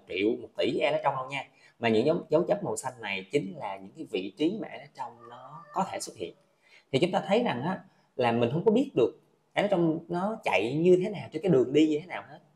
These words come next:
Nhưng chúng ta biết electron nó sẽ xuất hiện chủ yếu trong một cái vùng không gian xung quanh hạt nhân. Thì các bạn thấy là trên cái mô hình hồi nãy có phải là, ờ, các electron nó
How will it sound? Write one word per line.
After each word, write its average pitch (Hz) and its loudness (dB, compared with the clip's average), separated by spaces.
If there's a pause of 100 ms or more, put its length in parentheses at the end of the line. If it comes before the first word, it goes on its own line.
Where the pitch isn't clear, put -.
(120)
Nhưng 143 2 (140)
chúng 147 -10
ta - -8
biết 180 4 (340)
electron 123 -6
nó 135 -10
sẽ 110 -8
xuất - -12
hiện 90 -6 (180)
chủ 98 2
yếu 185 6 (100)
trong 147 -6
một 98 -12
cái 147 -8 (140)
vùng 95 -2
không - -20
gian 117 -2 (240)
xung 101 -12
quanh 98 -8
hạt 90 -10
nhân. 104 -2 (680)
Thì 120 0
các 175 6
bạn 113 0
thấy 180 2
là 143 2
trên 143 6
cái 170 -4
mô 147 2
hình 104 -6
hồi 92 -18
nãy 131 -10
có - -8
phải - -8
là, 143 -10 (380)
ờ, 95 -6 (120)
các 165 0
electron 143 2
nó 143 -2